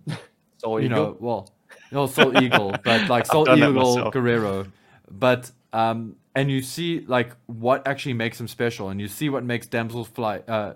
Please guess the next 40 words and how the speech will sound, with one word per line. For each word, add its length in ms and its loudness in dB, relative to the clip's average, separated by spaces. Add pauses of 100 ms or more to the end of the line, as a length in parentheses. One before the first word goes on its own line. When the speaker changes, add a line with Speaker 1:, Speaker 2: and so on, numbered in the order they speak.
(100)
Speaker 1:
yeah, 180 0
Damselfly 540 -4
special, 480 -10 (440)
and 360 -2
you 80 -4
see 220 -4
what 140 -2
makes 260 -4
Sh 300 -10
special, 600 -6 (420)
and 440 0 (880)
that 340 0
got 180 0
me 180 -2
very 340 -2
excited. 540 -10 (160)
Like, 300 -2 (140)
that 460 -4 (380)
changed 520 -4
my 220 -2
opinion 400 -6
on 200 -10
everything, 360 -8
especially 360 -4
when 100 -4
I 40 -2
got 200 -4
to 100 -18
sit 220 -10
down 200 -2
and 120 -6
really 200 -2
look 220 -6
at 100 -6
these 160 -10
images 380 -10
again 240 -8
and 100 -10
really 160 -6
appreciate 640 -8